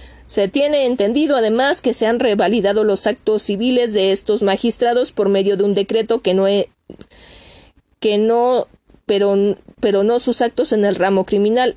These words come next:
En este último caso, puede suceder que el procedimiento de apelación en el juicio de las personas convictas del asesinato de la señora Evans resulte nulo y de ningún valor.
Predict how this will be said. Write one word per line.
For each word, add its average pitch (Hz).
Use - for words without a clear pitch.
En 185
este 214
último 233
caso, 277
puede 240
suceder 214
que 226
el 220
procedimiento 196
de 202
apelación 180
en 196
el 180
juicio 220
de 196
las 180
personas 208
convictas 196
del 160
asesinato 190
de 180
la 165
señora 180
Evans 233
resulte 254
nulo 269
y 202
de 190
ningún 190
valor. 196